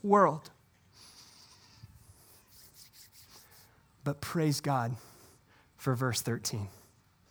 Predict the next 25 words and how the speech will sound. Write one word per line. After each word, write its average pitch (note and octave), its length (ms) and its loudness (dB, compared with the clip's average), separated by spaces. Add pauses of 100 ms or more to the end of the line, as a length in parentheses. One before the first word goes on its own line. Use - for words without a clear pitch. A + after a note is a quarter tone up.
(760)
What C#3 160 4
does B2 180 -4
it B2 80 -8
say? B2 340 -6 (1400)
"But D#3 160 2
now D3+ 540 2
in C#3+ 160 2
Christ - 420 -4
Jesus, - 640 -6 (460)
you E3+ 320 4
who D#3 180 4
were D3 140 4
once D3 340 2
far D3+ 280 4
off C3+ 320 2 (220)
have D3 180 2
been C#3 200 4
brought C3 260 2
near C#3+ 500 4 (480)
by C3 160 0
the" B2 120 -2
what? A#2+ 260 -2 (3000)
Blood A2 160 -2
of G2+ 120 -8
Christ. - 420 -10